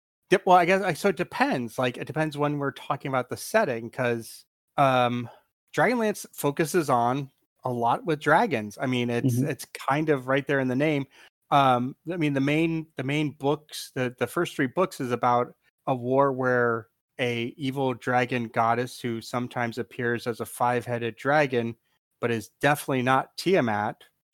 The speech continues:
Speaker 2: <laughs>
Speaker 1: Um,
Speaker 2: Tiamat, but not.
Speaker 1: Yeah, Tiamat, but not, uh, is,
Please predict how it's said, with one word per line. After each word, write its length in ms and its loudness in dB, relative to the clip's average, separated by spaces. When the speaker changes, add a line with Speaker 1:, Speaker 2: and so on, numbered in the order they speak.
Speaker 2:
<laughs> 120 4
Speaker 1:
Um, 380 4
Speaker 2:
Tiamat, 520 12
but 140 10
not. 400 8
Speaker 1:
Yeah, 220 4
Tiamat, 420 4
but 80 -2
not, 460 4
uh, 460 4
is, 360 -2